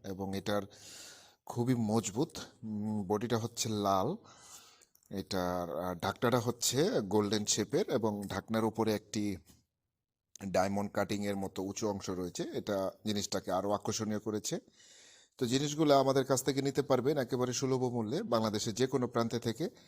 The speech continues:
আপনি অর্ডার করে হোম ডেলিভারিতে নিতে পারবেন এবং এটি আমাদের কাছে রয়েছে পর্যাপ্ত পরিমাণে এবং সর্বনিম্ন পন-, সর্বনিম্ন পনেরো পিস, আহ, নিতে পারবেন। কারণ normally চায়না এগুলা, আহ, কার্টুন আকারে থাকে দুইশো, আড়াইশো,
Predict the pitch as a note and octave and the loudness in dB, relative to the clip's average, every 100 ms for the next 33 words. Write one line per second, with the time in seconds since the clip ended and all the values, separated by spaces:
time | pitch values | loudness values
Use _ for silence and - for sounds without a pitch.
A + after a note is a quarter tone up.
0 | - - - - - - G#2+ G#2 G2+ G2 | -20 -20 -20 -6 -2 -2 0 -2 0 2
1 | G2+ A2 D#3 F3 A#2 A2 G#2 F#2+ F#2 F2+ | 2 2 4 2 2 2 2 0 -2 -4
2 | F2 F2+ E2+ E2 D#2+ - C2+ - G#2 A#2 | -4 -8 -8 -10 -10 -8 -8 -6 -4 -4
3 | A#2 A#2 E3 D3 B3 B2+ A#2 A2+ A#2+ - | -4 -2 0 0 2 2 2 0 -2 -2
4 | A#2 - A2+ A2 A2+ B2 A#2+ B2+ A#2+ A#2+ | -4 -2 0 -2 -2 -4 -2 -4 -4 -6
5 | B2 B2 C#3 F3+ A2 G#2+ - - C3+ D3 | -4 -4 -4 -2 -2 -4 -6 0 0 0
6 | D#3 D3+ C#3 D#3+ - D#3+ F3 - _ _ | -2 -4 -4 -4 0 0 0 -10 _ _
7 | _ _ _ _ _ - - B2 D#3 E3+ | _ _ _ _ _ -8 0 0 2 0
8 | D3+ E3+ - F3 F#3 F#3 F#3 C#3+ - - | 0 -2 2 2 4 2 4 4 4 4
9 | - - - A#2 A#2 A#2 A#2 A2+ C3 C3+ | 2 0 -2 2 4 2 0 -4 -4 -2
10 | B2 G#2 F#2+ G3 - C3 B2+ C3+ C#3 D3 | 0 0 -2 -4 -4 -4 -4 -2 -2 0
11 | D#3 D3+ C3+ C#3 C3+ B2+ C3 D3 B3+ A2+ | -4 -2 -2 -2 -2 -2 0 -2 -2 -2
12 | G#2 - G#2+ A#2+ B2+ C3 A#2+ A2 - A2+ | -2 0 -2 0 -4 -4 -8 -6 -4 -4
13 | G#2+ G#2 - B2 G#2+ G2+ - F#2+ F2+ F#2+ | -4 -8 -8 -6 -4 -4 -4 -4 -4 -6
14 | - | -6